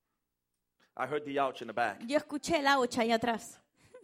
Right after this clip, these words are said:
Speaker 1: Let me go to the text quickly with you.
Speaker 2: Déjeme ir rápido al texto con ustedes.
Speaker 1: I want you to see something that God has placed in my spirit. Amen.
Speaker 2: Quiero que usted pueda recibir algo que Dios ha puesto en mi
Speaker 1: Look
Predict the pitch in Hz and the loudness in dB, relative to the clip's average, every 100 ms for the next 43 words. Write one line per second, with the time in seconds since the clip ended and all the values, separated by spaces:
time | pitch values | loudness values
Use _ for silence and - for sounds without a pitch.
0 | 302 _ _ _ _ _ _ _ _ _ | -20 _ _ _ _ _ _ _ _ _
1 | _ _ _ _ _ _ _ _ _ _ | _ _ _ _ _ _ _ _ _ _
2 | 127 165 170 165 165 170 135 - 139 117 | -2 -2 0 0 0 -2 -8 -4 -4 -4
3 | - 131 - 107 98 214 381 427 330 311 | -6 -8 -6 -12 -8 -2 -2 0 0 0
4 | 320 320 294 262 - 254 - 240 226 226 | 0 2 2 0 -2 -8 -6 -6 -4 -4
5 | - 208 190 - - _ _ - 175 196 | -4 -6 -6 -12 -20 _ _ 4 4 6
6 | 240 240 196 170 - 220 208 208 190 160 | -2 -2 -6 -6 -8 -10 -8 -10 -8 -4
7 | 143 156 160 151 - 156 147 139 135 139 | -2 0 0 -2 -6 -6 -4 -4 -2 -2
8 | - - 117 110 127 381 453 - 302 277 | -6 -6 -4 0 0 2 2 2 0 0
9 | 349 339 339 339 311 285 269 277 294 285 | -2 2 4 4 2 -2 2 2 2 0
10 | 240 262 262 254 254 233 214 | 2 2 2 0 -2 -6 -6